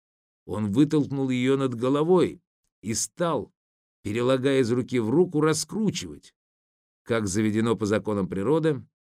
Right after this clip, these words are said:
сперва полетели крайние, а потом и все остальные. Двое последних устремились вместе с лавкой над застольем в сторону все того же князя,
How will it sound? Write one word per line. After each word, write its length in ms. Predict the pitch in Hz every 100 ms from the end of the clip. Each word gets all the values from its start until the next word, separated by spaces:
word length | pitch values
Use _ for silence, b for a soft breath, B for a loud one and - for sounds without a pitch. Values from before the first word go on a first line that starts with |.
| _ _ _
сперва 400 | - 165 185 202
полетели 460 | - 107 95 98
крайние, 720 | 90 110 147 185 196 202 185 175 - _ _ -
а 100 | -
потом 360 | 107 - 165
и 40 | 190
все 260 | 185 104
остальные. 720 | 127 - 139 107 85 80 78 - _ _ _ _ _ _ _
Двое 360 | - 160 185
последних 600 | 175 170 165 175 185 165 151
устремились 760 | 147 127 139 160 165 147 -
вместе 540 | 101 123 147 - 123 113
с 120 | -
лавкой 580 | 120 147 117 - 127 110
над 220 | 110 104
застольем 800 | 87 107 - - 156 151 147 139
в 40 |
сторону 540 | - - 135 156 143 135
все 180 | - 120
того 280 | 123 135
же 120 | 123 110
князя, 640 | 131 135 117 87 87